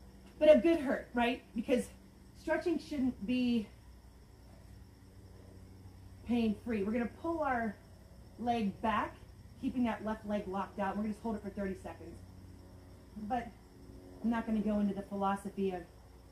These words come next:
hurting versus not hurting and what's good hurt and what's bad hurt. You guys definitely know the difference when you're, you wanna challenge yourself, not hurt yourself.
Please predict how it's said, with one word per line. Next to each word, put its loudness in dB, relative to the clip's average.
hurting 2
versus -4
not 2
hurting -8
and -4
what's -2
good 0
hurt -4
and -2
what's -8
bad 0
hurt. -10
You -2
guys 0
definitely 0
know 0
the -4
difference -6
when 2
you're, 0
you 0
wanna 0
challenge 0
yourself, -8
not 0
hurt -4
yourself. -16